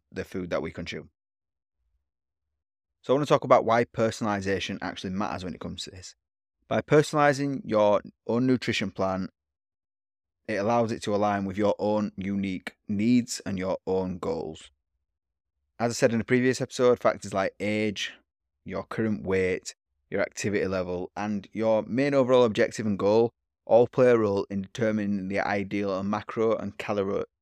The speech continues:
calorie ratios and needs for your own body.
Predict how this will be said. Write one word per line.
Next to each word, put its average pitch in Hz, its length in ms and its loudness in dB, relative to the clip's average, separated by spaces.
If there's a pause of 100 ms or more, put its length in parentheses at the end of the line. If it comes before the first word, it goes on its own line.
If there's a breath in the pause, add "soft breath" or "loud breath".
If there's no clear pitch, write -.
(140)
calorie 95 440 -2 (640)
ratios 95 680 0 (340)
and 104 240 0
needs 92 400 -6 (200)
for 95 200 -2
your 92 140 0
own 92 100 -2
body. 85 240 -2